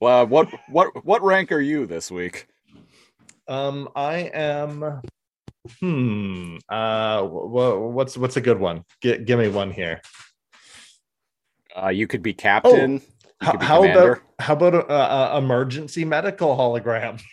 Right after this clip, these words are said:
Speaker 2: <laughs>
Speaker 1: <laughs> I'm not sure that's a rank. That's more of a, uh, a, a function or a state of being, if you will.
Speaker 2: Or, or, you know, just a, a program that you double click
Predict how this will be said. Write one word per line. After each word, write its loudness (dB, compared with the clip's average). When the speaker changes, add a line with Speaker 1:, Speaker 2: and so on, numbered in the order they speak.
Speaker 2:
<laughs> -
Speaker 1:
<laughs> 4
I'm -2
not -6
sure 6
that's 4
a 4
rank. 4
That's -2
more 4
of 2
a, 2
uh, -2
a, -2
a -4
function -4
or -2
a -6
state 2
of -2
being, -6
if -10
you -8
will. -8
Speaker 2:
Or, -6
or, -2
you -2
know, -2
just -8
a, -6
a -4
program 2
that -10
you -4
double -2
click -4